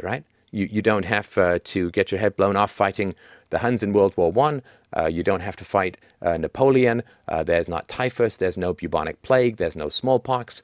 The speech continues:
Uh, there's no cholera. Uh, there's no polio, uh, really anymore. So, yeah, it can be a little tough to get a job.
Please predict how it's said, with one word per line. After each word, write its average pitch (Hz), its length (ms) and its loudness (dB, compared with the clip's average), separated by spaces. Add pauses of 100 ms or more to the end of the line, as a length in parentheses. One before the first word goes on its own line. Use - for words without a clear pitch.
(220)
Uh, 82 120 -2
there's 82 260 -2
no 76 360 -4
cholera. 120 600 2 (260)
Uh, 80 220 -2
there's 82 320 0
no 78 140 -6
polio, 127 640 4 (240)
uh, 92 120 2
really 95 280 2
anymore. 85 460 -2
So, 90 380 2 (140)
yeah, 165 440 0 (180)
it 120 160 -2
can 160 260 -2
be 131 100 2
a 104 40 2
little 95 160 0
tough 90 280 -6
to 87 60 -10
get 87 180 -2
a 80 60 -4
job. - 360 -6